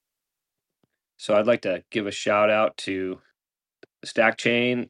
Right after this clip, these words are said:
and, uh, anybody that has been on the Stack Chain, has stacked some sats there. Just wanna thank you all. Today is the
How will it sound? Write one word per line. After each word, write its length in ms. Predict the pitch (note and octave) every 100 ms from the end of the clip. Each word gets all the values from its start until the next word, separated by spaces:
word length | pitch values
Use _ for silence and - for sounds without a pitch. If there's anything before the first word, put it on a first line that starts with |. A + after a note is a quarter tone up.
| -
and, 680 | F#2+ F#2 F#2 F#2 F2+ F2 - _ _ _ -
uh, 300 | F#2 F2+ F#2 -
anybody 480 | G#2+ G2+ G#2 G2+ G2
that 260 | F#2+ F#2 -
has 460 | G2 F#2 F2+ F2
been 260 | - G2+ F#2+
on 500 | - F#2+ G2 G#2+ G#2 A2
the 120 | G#2
Stack 360 | - G#2 G#2
Chain, 400 | - A2+ A2+ A2+
has 380 | G#2 F#2 F2+ - _
stacked 520 | - - - G2 G2
some 160 | - G2
sats 420 | - G#2 G#2 -
there. 360 | A2 G#2+ A2+ - _ _ _ _
Just 200 | - F#2
wanna 360 | G2 G2 F#2 - -
thank 320 | - G2+ -
you 140 | G2
all. 280 | G2 G2 G#2
Today 460 | G#2 F#2+ G2 G2 F#2+
is 200 | F#2 F2
the 320 | F#2+ F#2